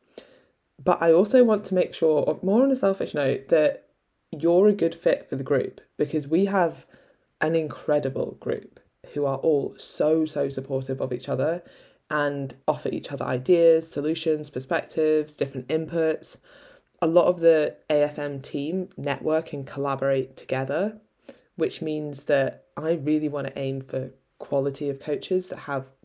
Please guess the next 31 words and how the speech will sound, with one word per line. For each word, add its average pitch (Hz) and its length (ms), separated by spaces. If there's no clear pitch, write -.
kind 143 220
of 131 100
similar 143 460
or 143 100
aligned 135 420
values. 135 500
I 202 80
don't 220 160
think 196 180
people 175 180
have 147 140
to - 80
have 139 160
the 139 80
same 135 300
values. 151 380
I 147 80
think 135 260
that's - 480
unrealistic 143 800
and 139 440
kind 277 220
of 247 100
boring, 139 340
actually, - 540
but - 160
they 160 80
can't 170 300
have 160 120
conflicting - 720
values. - 640